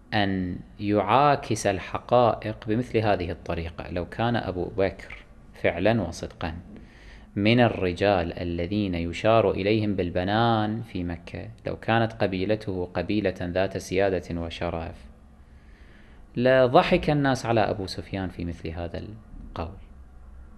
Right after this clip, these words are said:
لضحكوا عليه. فهو لا يعرض نفسه إلى مثل هذه، آه، الأمور. لاحظوا مثلًا،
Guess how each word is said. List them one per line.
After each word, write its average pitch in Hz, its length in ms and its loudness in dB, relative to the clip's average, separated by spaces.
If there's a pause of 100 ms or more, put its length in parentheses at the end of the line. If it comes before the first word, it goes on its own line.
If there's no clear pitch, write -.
(100)
لضحكوا 120 460 -4
عليه. 87 340 -10 (1500)
فهو 110 220 2
لا 139 120 6
يعرض 139 420 2
نفسه 113 400 -2
إلى 90 260 -4
مثل 98 280 -6
هذه، 87 640 -6 (1000)
آه، 50 1080 -8
الأمور. 92 600 -2 (1700)
لاحظوا 113 440 4
مثلًا، 92 540 -4